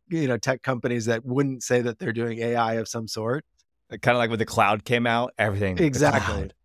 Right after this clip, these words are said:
Speaker 1: The
Speaker 2: Everything was
Speaker 1: cloud,
Speaker 2: the
Speaker 1: you know,
Speaker 2: cloud.
Speaker 1: do-, and dot com, you know, we, we
Speaker 2: Oh.
Speaker 1: certainly grab onto these phrases, uh, that are hot and, and we all wanna be associated with,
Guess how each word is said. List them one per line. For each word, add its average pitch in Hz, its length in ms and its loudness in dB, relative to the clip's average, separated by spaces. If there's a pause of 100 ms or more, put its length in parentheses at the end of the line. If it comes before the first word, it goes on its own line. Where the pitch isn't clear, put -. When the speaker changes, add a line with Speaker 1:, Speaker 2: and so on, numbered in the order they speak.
(220)
Speaker 1:
The 135 160 0
Speaker 2:
Everything 131 320 4
was 107 120 0
Speaker 1:
cloud, - 20 -2
Speaker 2:
the 110 60 0
Speaker 1:
you 123 160 2
know, 123 180 2
Speaker 2:
cloud. 113 60 -4
Speaker 1:
do-, 165 80 4
and 151 340 2
dot 135 240 4
com, 147 420 6
you 147 60 4
know, 143 160 6
we, 156 260 4
we 151 220 2
Speaker 2:
Oh. 147 60 -2
Speaker 1:
certainly 160 440 4
grab 143 640 6
onto 143 300 6
these 131 240 0
phrases, 135 720 2 (400)
uh, 123 300 2
that 127 180 2
are 123 140 4
hot 135 440 4
and, 120 420 -2
and 120 380 0
we 120 160 0
all 127 220 2
wanna 120 160 0
be 117 100 -4
associated 123 560 -4
with, 113 260 -4